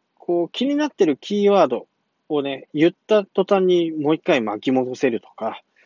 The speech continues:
えー、そういったことが非常に簡単にできるので、まあ、今後はね、やっぱりこう、自分で探しに行くというよりも、えー、誰かの情報のもと、情報ソースがしっかりしていて、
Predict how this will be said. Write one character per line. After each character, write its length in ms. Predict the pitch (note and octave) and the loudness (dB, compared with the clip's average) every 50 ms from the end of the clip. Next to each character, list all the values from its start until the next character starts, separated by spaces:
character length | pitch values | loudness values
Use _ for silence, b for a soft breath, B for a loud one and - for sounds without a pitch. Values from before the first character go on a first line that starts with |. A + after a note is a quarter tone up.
| b b b _ - | b b b _ -16
え 100 | C3 B2+ | -16 -16
ー、 40 | B2 | -8
そ 140 | - G3 | -4 -2
う 40 | G3+ | -2
い 20 | G3 | 0
っ 40 | |
た 120 | - G#3+ G#3 | 0 -2 -2
こ 100 | G#3+ A3 | 0 -2
と 120 | G#3+ G3+ | -2 -2
が 220 | E3 C3 A2+ G#2+ - _ _ - | 0 -2 -4 -4 -8 _ _ -10
非 100 | C3+ C3+ | -6 -4
常 120 | D#3 E3+ | -2 -2
に 80 | F3 E3 | -2 -4
簡 260 | - - C#3+ C#3+ D#3 | -8 -10 -12 -12 -10
単 180 | - F3 E3 D#3+ | -8 -8 -6 -6
に 100 | D#3 D#3 | -4 -4
で 100 | D#3 D3 | -4 -4
き 100 | - D#3 | -4 -6
る 100 | D3 C3 | -6 -6
の 140 | A2 G2+ G#2 | -8 -8 -8
で、 260 | B2+ C#3+ C#3+ B2+ - _ _ _ - | -8 -8 -8 -8 -12 _ _ _ -20
ま 80 | - | -20
あ、 20 | - | -14
今 260 | _ - C#3+ D3+ D#3 | _ -6 -4 -2 0
後 80 | D#3+ E3 | 0 0
は 120 | E3+ E3 | 0 0
ね、 120 | E3 F3 F3 | 0 0 0
や 100 | E3 C#3 | -2 -2
っ 40 | |
ぱ 120 | - - D3+ | -4 -6 -6
り 80 | D3 | -6
こ 360 | - _ - A#2+ A#2+ A2+ G#2+ b | -6 _ -4 -2 -2 -4 -4 b
う、 60 | b b b b b b b b b b _ _ - | b b b b b b b b b b _ _ -6
自 120 | C3 B2+ | -4 -2
分 180 | C#3 D#3+ E3+ F3 | 0 2 2 0
で 80 | F3+ | 0
探 280 | D#3+ - E3 D#3 E3 D#3+ | -2 -4 -6 -6 -6 -6
し 180 | - - E3 D#3+ | -6 -4 -4 -2
に 120 | D#3+ D#3 | -2 -2
行 100 | D3+ D3 | -4 -2
く 220 | - D#3+ D#3+ D3+ - _ _ | 0 0 0 0 -2 _ _
と 300 | - A2+ A2 G#2+ G2+ - - _ | -8 -6 -6 -6 -8 -12 -8 _
い 80 | C3+ C#3 | 0 2
う 140 | D3 D3+ D#3 | 2 4 4
よ 120 | D#3+ D#3 | 2 2
り 100 | C3+ C3+ | 0 0
も、 320 | D#3+ F#3+ G#3 G3+ F3+ E3+ - - _ | -2 -2 -2 -2 -4 -6 -10 -16 _
え 140 | C3 C3 C3 | -12 -12 -8
ー、 40 | C3 | -4
誰 220 | D#3+ G3 G#3 F#3+ | -2 -2 -2 -2
か 100 | - C#3+ | -2 -2
の 120 | B2 A#2+ A2 | -4 -4 -2
情 220 | C#3+ D#3+ F3 F3+ | 0 2 2 2
報 260 | E3 - F3 E3+ E3 | 0 -2 -4 -2 -2
の 140 | D#3 D#3+ D#3 | -2 -4 -4
も 140 | D3+ D3+ D3 | -4 -6 -4
と、 240 | - D#3 C#3+ - - _ - - _ | -4 -4 -4 -4 -8 _ -20 -16 _
情 220 | D#3 D3+ D#3+ F3 | -4 0 0 0
報 160 | F3 G3 G3 F#3+ | 2 0 -4 -4
ソ 240 | - - A3 G#3+ | -2 0 0 0
ー 40 | F3+ | 0
ス 160 | D3 - - | 0 -2 -4
が 100 | C3+ C3 | -4 -4
し 180 | B2+ - - - | -6 -8 -14 -20
っ 60 | _ _ | _ _
か 120 | C4 C4 | -8 -6
り 120 | A3 F#3 | -6 -6
し 100 | E3+ - | -8 -10
て 160 | - - G#3 G#3 | -8 -4 -4 -4
い 120 | G#3 G3+ | -4 -6
て、 360 | - _ - C4+ B3 F3 - | -8 _ -2 -2 -2 -2 -4